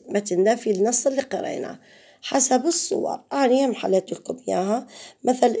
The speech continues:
هنا هاي، آه، balık tutmayı، هنا صيد السمك جتي، فخلينا عليها علامة صح. Doğru.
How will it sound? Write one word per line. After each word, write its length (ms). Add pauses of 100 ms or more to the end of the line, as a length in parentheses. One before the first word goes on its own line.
هنا 280 (140)
هاي، 380 (680)
آه، 1040 (380)
balık 300 (140)
tutmayı، 600 (220)
هنا 180
صيد 320
السمك 460 (180)
جتي، 320
فخلينا 540
عليها 380
علامة 460
صح. 300 (840)
Doğru. 280